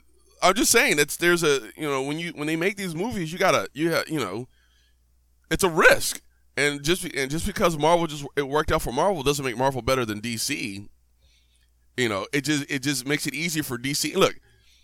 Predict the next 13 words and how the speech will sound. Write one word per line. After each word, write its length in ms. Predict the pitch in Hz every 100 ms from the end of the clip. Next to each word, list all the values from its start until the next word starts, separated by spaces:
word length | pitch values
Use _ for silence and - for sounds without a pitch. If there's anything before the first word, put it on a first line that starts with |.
| _ _ -
look, 160 | 196
D 160 | 143 123
C. 320 | 127 107 110 _ - - _ _ -
Let's, 140 | 208
let's 160 | 214 226
put 140 | 202
it, 40 | 190
let's 120 | 208
put 160 | 175 190
it 40 |
like 140 | 170
this. 340 | 139 104 82 - _ _ _ _ _ _ _ _ _ _ _ _ _
If, 240 | - 123